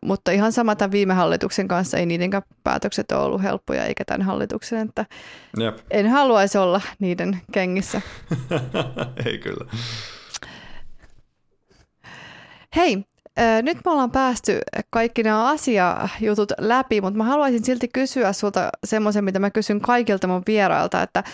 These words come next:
Speaker 1: olisiko jotain, mitä sä haluaisit mainostaa tai sanoa tai laulaa tai mitä tahansa, että nyt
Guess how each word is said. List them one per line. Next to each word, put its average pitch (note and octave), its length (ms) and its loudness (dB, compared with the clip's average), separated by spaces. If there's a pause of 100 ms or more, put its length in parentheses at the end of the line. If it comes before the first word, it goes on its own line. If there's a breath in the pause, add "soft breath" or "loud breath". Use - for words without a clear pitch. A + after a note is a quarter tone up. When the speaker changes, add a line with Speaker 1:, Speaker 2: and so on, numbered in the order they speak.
(300 loud breath)
Speaker 1:
olisiko D4+ 320 0
jotain, C#4 340 4
mitä A3 140 0
sä G#3+ 140 0
haluaisit G3 500 2
mainostaa G#3+ 800 2 (120)
tai F#3+ 320 2 (120)
sanoa G#3+ 680 2 (160)
tai F#3 260 4
laulaa F#3+ 600 4 (120)
tai G3 180 4
mitä B3+ 220 4
tahansa, G3+ 540 2
että F3+ 200 0
nyt A3+ 180 2